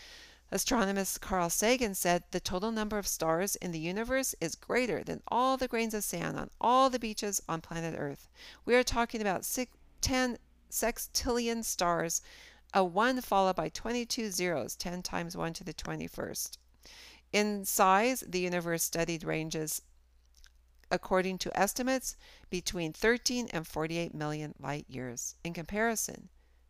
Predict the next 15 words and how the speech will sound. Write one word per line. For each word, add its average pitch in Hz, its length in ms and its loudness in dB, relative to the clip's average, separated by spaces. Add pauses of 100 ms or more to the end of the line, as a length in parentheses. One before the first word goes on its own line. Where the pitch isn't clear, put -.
the 175 80 -4
human 254 340 0
brain - 340 -4
has 180 180 -4
approximately 175 580 -4
ten 196 440 -2
times 165 360 -4
ten 175 320 -4
to - 120 -8
the 156 120 -8
eleventh 208 600 -2 (400)
neurons 202 640 2 (440)
that 196 180 2
interconnect 226 760 0
with 180 180 -2